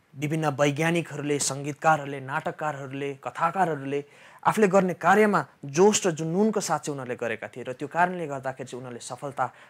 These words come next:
हासिल गरेका थिए र त्यो सफलता चाहिँ आज यो पुस्ताले पनि चाखेका छन्। क्रिस्चियन, एउटा विश्वासीहरूले चाहिँ, विश्वासीको नाताले चाहिँ कुन कुरामा चाहिँ जोस र जुनून राख्नुपर्दछ?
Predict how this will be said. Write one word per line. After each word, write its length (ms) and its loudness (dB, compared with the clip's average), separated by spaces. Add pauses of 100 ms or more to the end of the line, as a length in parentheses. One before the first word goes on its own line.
(120)
हासिल 240 -4
गरेका 400 -8
थिए 160 -10 (240)
र 160 -8
त्यो 80 -2
सफलता 400 -2
चाहिँ 160 -6
आज 320 -6
यो 160 -2
पुस्ताले 480 2
पनि 240 -12 (240)
चाखेका 400 -8
छन्। 240 -14 (1200)
क्रिस्चियन, 340 8
एउटा 400 -4
विश्वासीहरूले 800 4
चाहिँ, 200 -6
विश्वासीको 560 0
नाताले 440 -8
चाहिँ 240 -10 (680)
कुन 240 2 (120)
कुरामा 320 -6
चाहिँ 220 -10
जोस 420 -8 (140)
र 80 -10
जुनून 420 -10
राख्नुपर्दछ? 600 -14